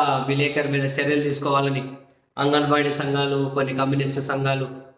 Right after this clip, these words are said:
వీళ్ళందరూ కూడా రోడ్డుకి ఇక్కడ రాస్తారు, ఒక ధర్నా చేస్తున్నాయి. పోలీస్ స్టేషన్ ముందు బైఠాయించారు. అక్కడ చాలామంది అంగన్వాడీలు మాట్లాడుతున్నారు.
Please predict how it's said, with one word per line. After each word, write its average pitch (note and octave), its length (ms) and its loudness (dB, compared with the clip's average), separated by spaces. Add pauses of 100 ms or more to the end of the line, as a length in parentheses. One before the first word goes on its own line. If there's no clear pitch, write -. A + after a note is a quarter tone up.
(400)
వీళ్ళందరూ D#3 380 4
కూడా D3+ 180 2
రోడ్డుకి D3+ 360 0
ఇక్కడ C#3 200 0
రాస్తారు, C3+ 520 2
ఒక C3+ 140 0
ధర్నా C3 360 0
చేస్తున్నాయి. B2 540 -4 (760)
పోలీస్ D#3+ 240 4
స్టేషన్ D#3 280 0
ముందు C3+ 240 0
బైఠాయించారు. C3+ 720 0 (840)
అక్కడ D3+ 300 2
చాలామంది C#3+ 360 4
అంగన్వాడీలు C#3+ 480 0
మాట్లాడుతున్నారు. C3 840 -2